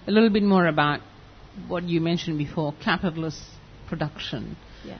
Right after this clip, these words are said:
Speaker 1: If you could spell that out a little bit more, it'll be
Speaker 2: Yeah,
Speaker 1: good.
Speaker 2: sure. Um,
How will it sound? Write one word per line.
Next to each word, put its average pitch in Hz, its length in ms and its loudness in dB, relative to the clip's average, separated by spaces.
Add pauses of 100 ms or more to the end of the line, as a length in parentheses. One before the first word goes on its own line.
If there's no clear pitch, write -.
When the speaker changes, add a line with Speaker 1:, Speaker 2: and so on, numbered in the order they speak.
(220)
Speaker 1:
If 180 140 -4
you 180 80 0
could 175 240 -4
spell 208 280 0
that 165 120 2
out 151 160 0 (100)
a 160 60 -6
little 160 180 0
bit 156 120 -2
more, 156 220 -2
it'll 151 120 -4
be 151 260 -2 (1000)
Speaker 2:
Yeah, 339 240 -4
Speaker 1:
good. 165 100 -2
Speaker 2:
sure. 208 360 0 (100)
Um, 247 480 2